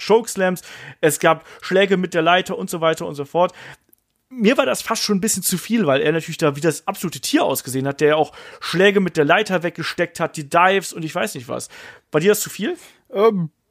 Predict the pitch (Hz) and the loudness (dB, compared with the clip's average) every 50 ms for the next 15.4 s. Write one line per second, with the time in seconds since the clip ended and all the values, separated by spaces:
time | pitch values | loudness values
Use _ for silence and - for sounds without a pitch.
0 | - - 160 - - 180 226 226 - 233 208 - 196 175 165 175 165 143 123 101 | -8 -8 -8 0 0 0 0 0 -4 -8 -4 -4 -4 -2 2 2 2 2 0 -4
1 | - - 151 139 170 180 160 - - 185 196 208 190 - - - 226 190 160 165 | -6 -8 -4 0 0 0 0 2 2 2 2 2 -2 -6 -12 -4 0 2 2 2
2 | 170 - 208 240 - 240 180 208 190 180 170 202 - - 196 175 170 170 196 214 | 2 2 2 0 0 -2 -4 -4 -4 -2 -4 -4 -2 -2 -2 -2 2 2 2 2
3 | 214 202 190 190 170 170 180 160 156 156 160 165 185 - - - - 185 156 139 | 2 0 0 -2 0 2 4 4 4 4 2 0 -2 -2 -4 -6 -2 -2 0 2
4 | 139 139 139 139 127 131 - _ - 127 123 120 120 123 117 - _ - - - | 2 2 2 2 0 -4 -10 _ -12 -10 -6 -2 0 0 0 -2 _ -18 -20 -16
5 | _ - 127 117 - - _ 160 139 147 135 - 190 165 - 170 165 - 180 165 | _ -4 -4 -4 -4 -10 _ -8 -8 -8 -6 -6 -6 0 0 0 0 0 -4 -4
6 | - - 170 151 - - 165 175 156 135 117 110 110 113 - 120 110 - - 123 | -2 -2 -2 -2 0 2 4 4 6 4 4 0 -4 -6 -8 -8 -4 -2 -4 -2
7 | 110 120 113 - 117 107 110 107 98 95 98 - - - - - - - - - | -2 -4 -4 -4 -8 -10 -10 -10 -10 -10 -10 -12 -12 -12 -14 -20 -20 -20 -20 -8
8 | - 147 147 143 139 143 147 151 147 - - _ _ - 151 160 185 175 175 175 | -2 -2 -2 2 4 2 2 2 -2 -6 -12 _ _ -2 0 2 4 4 4 4
9 | 175 175 160 - 185 190 165 185 180 170 170 165 151 143 135 151 196 - - - | 2 0 0 0 -2 0 0 0 0 2 0 2 2 2 4 4 2 0 2 2
10 | 202 208 226 233 208 _ - 220 165 151 160 156 151 151 160 170 180 185 175 - | 2 2 2 -2 -6 _ -8 -6 -2 0 0 -2 0 -2 0 -2 -2 -2 -8 -14
11 | - - 180 180 180 160 - 156 160 - - - 202 190 - - 220 - 190 - | -6 -4 -2 -2 -2 0 2 4 4 4 2 -2 -8 -6 0 0 0 0 0 -4
12 | 185 170 165 175 175 175 165 165 165 170 170 160 - 175 180 180 - 180 170 - | -2 2 2 2 2 2 0 2 2 2 0 0 2 4 4 4 2 -2 -8 -8
13 | 170 151 151 147 143 143 127 131 123 - - 196 196 160 151 175 - - 143 139 | -6 -2 -2 -2 0 -2 -4 -6 -10 -2 0 2 4 4 4 2 2 0 -2 -2
14 | - - 139 139 147 143 139 151 139 - - 139 131 - _ 139 127 - 143 143 | -2 -4 -4 -4 -2 -4 -6 -10 -12 -6 -6 -6 -6 -4 _ -6 -6 -4 -4 -4
15 | 143 147 143 143 180 - _ | -4 -2 -4 -6 -8 -8 _